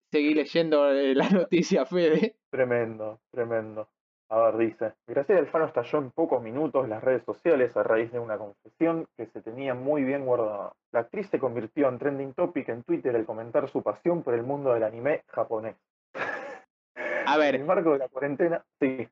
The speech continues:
Speaker 1: Es polémico, al margen, para que no sepa, el anime siempre es japonés y el manga siempre es japonés. Eh, en los
Speaker 2: Sí,
Speaker 1: países,
Speaker 2: sí,
Speaker 1: eh, va,
Speaker 2: sí,
Speaker 1: va
Speaker 2: no.
Speaker 1: cambiando, o sea, puede ser lo mismo, puede ser una animación, pero en los países,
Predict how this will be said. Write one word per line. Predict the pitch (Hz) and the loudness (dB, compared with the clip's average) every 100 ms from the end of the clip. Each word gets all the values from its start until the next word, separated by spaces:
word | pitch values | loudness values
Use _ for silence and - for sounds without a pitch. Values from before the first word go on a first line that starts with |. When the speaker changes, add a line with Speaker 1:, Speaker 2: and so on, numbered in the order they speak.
| - | -2
Speaker 1:
Es | 185 | 0
polémico, | 165 151 147 127 113 120 135 - | 2 2 4 2 2 2 0 -2
al | 120 | -2
margen, | 143 143 135 143 - | 0 0 0 -2 -2
para | 101 101 | -4 -4
que | 98 98 | -4 -6
no | 107 | -4
sepa, | 120 110 117 - | -4 -2 -2 -4
el | 110 107 101 | -4 -4 -4
anime | 101 110 113 117 | -4 -2 -2 -4
siempre | - 113 107 110 | -2 -2 0 -2
es | |
japonés | - 110 107 113 - _ | -2 0 0 0 -2 _
y | - 117 | -2 0
el | 101 | 2
manga | 107 110 110 104 | 2 2 2 0
siempre | - - 107 98 104 | -2 -2 -2 0 -2
es | - | 0
japonés. | 104 117 117 120 - - | 0 2 0 -2 -8 -8
Eh, | 101 95 - | -6 -6 -8
en | 107 | -8
los | 104 | -8
Speaker 2:
Sí, | - | -2
Speaker 1:
países, | 110 113 - 120 - - | 0 0 0 -2 -2 -2
Speaker 2:
sí, | |
Speaker 1:
eh, | 110 107 | 0 2
va, | 117 | 2
Speaker 2:
sí, | 127 | -2
Speaker 1:
va | 117 127 | -2 0
Speaker 2:
no. | 120 | 2
Speaker 1:
cambiando, | 123 127 135 135 135 135 135 _ _ - | 2 2 2 2 2 2 0 _ _ -12
o | 110 | -4
sea, | 120 | -4
puede | 110 147 143 | 2 2 2
ser | 156 | 4
lo | 139 | 4
mismo, | 143 139 143 | 2 0 0
puede | 147 135 | 2 2
ser | 147 | 2
una | 143 135 | 4 4
animación, | 135 131 - 143 | 2 0 0 -2
pero | - 120 | 0 0
en | 120 120 | 0 -2
los | 113 | -2
países, | 117 123 - 131 - | 0 0 0 -4 -6